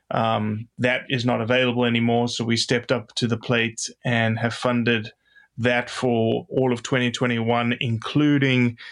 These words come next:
sending a couple of kids to a much larger boarding school to get them out of the poverty circle.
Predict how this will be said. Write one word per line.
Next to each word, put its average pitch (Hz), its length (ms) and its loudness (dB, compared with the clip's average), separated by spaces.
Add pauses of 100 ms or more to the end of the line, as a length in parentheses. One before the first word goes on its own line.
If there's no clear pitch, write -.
sending 135 480 2
a 120 80 0
couple 135 300 -4
of 117 120 -4
kids 127 340 -2
to 117 140 0
a 110 60 0
much 120 320 -2
larger 120 400 0
boarding 120 420 0
school 139 460 0 (320)
to 120 100 0
get 120 240 0
them 117 120 0
out 120 180 0
of 117 100 0
the 113 80 -4
poverty 135 400 -2
circle. 175 480 0